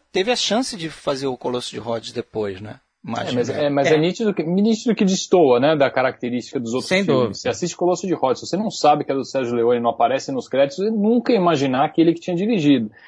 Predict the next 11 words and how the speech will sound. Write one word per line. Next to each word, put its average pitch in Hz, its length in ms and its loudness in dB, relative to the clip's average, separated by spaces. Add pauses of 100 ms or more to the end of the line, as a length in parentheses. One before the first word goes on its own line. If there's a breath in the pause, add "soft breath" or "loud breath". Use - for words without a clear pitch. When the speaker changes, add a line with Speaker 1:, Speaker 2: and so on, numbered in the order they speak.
(100)
Speaker 2:
Eu 185 140 6
até 190 180 2
gosto 190 400 4
desse 143 140 -4
tipo 147 180 -8
de 135 80 -4
filme, 127 380 0
né, 135 140 2
esses 117 260 -8
épicos 127 600 0
com, 123 480 -4